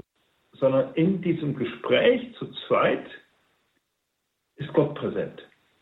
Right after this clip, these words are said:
Ist, da geht plötzlich der Himmel auf und merkt, man merkt,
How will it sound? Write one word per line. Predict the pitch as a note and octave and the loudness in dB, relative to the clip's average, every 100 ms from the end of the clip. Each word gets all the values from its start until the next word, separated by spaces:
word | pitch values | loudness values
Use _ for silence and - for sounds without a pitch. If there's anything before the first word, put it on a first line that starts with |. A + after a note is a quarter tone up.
| _ _ _ _ - | _ _ _ _ -20
Ist, | - - - _ _ _ _ _ _ _ | -20 -20 -20 _ _ _ _ _ _ _
da | B2 | -2
geht | - D3 | 0 0
plötzlich | - D#3+ - | 2 0 0
der | C#3+ | 0
Himmel | B2+ G3 G3 | 2 4 2
auf | A2+ E3 E3+ | 4 2 2
und | D3 C3+ | -4 -2
merkt, | C3+ E3 F3+ - | 0 0 -2 -2
man | C#3 | 0
merkt, | C#3+ - - | 2 0 -2